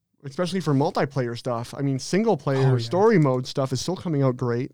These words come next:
Speaker 1: but then
Speaker 2: Yep.
Speaker 1: you don't have all that extra servers, relaying, coding. It's,
Speaker 2: Right.
Speaker 1: it's a whole nother
Speaker 2: The
Speaker 1: side of it.
Speaker 2: live service game.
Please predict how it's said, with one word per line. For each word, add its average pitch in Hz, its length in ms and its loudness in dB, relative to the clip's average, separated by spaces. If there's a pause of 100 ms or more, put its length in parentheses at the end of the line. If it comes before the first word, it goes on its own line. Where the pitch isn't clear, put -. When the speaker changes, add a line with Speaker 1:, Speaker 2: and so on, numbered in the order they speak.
Speaker 1:
but 143 140 -4
then 160 140 4
Speaker 2:
Yep. 147 60 2
Speaker 1:
you 151 40 2
don't 160 160 0
have 156 160 0
all 151 120 0
that 147 180 0
extra 143 440 -2 (600)
servers, 139 600 -2
relaying, 135 580 0
coding. 139 520 0
It's, 147 240 -4
Speaker 2:
Right. 147 60 -6
Speaker 1:
it's 139 180 -10
a 131 40 -8
whole 175 200 -6
nother 139 380 -4 (100)
Speaker 2:
The - 60 -20
Speaker 1:
side 165 240 0
of 165 60 2
it. 170 40 4
Speaker 2:
live 160 380 4
service 202 480 0
game. 147 320 0